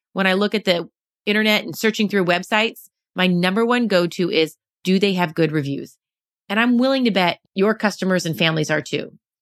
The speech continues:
Reviews are a huge untapped marketing tool that we do not use enough to promote ourselves,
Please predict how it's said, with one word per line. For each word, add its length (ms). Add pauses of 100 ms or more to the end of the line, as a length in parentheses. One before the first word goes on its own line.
(160)
Reviews 520
are 140
a 80
huge 680
untapped 500
marketing 420
tool 360 (220)
that 140
we 160
do 180
not 340
use 160
enough 220
to 60
promote 280
ourselves, 600